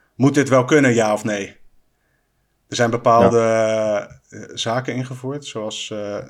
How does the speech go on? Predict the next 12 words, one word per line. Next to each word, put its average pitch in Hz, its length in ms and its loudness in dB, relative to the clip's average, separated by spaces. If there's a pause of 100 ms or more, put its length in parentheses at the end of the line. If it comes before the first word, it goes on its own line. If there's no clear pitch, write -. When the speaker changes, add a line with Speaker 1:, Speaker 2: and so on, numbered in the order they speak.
(120)
Speaker 1:
Segwit, 127 760 -6 (320)
eh, 104 540 -10
en 104 380 -18
andere, 117 500 -4 (380)
en 110 160 -10
Taproot, 135 580 -2 (680)
waarmee 120 360 2
dit 123 180 -2
blijkbaar 113 340 0
makkelijker 147 460 0
is 160 140 -4
geworden. 165 500 -4